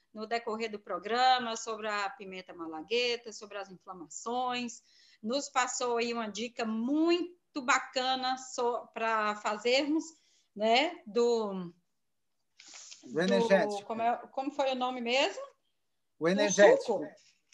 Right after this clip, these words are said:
Speaker 2: Isso, suco energético.
Speaker 1: Do energético, isso, do suco energético.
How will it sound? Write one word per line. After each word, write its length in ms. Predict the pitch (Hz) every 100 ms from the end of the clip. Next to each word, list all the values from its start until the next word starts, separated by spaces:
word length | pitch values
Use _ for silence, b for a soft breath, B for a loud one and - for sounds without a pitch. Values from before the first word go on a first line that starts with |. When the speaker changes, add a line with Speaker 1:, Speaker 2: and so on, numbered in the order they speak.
| _ -
Speaker 2:
Isso, 400 | 214 208 - -
suco 260 | - 226
energético. 720 | 226 214 180 160 120 - - - _ _ _ _ _
Speaker 1:
Do 140 | 208 285
energético, 1200 | 277 247 214 214 220 269 277 - 190 - 170 170
isso, 560 | 202 247 254 247 180 175
do 160 | 208
suco 240 | 214 226 226
energético. 720 | 214 190 196 214 240 240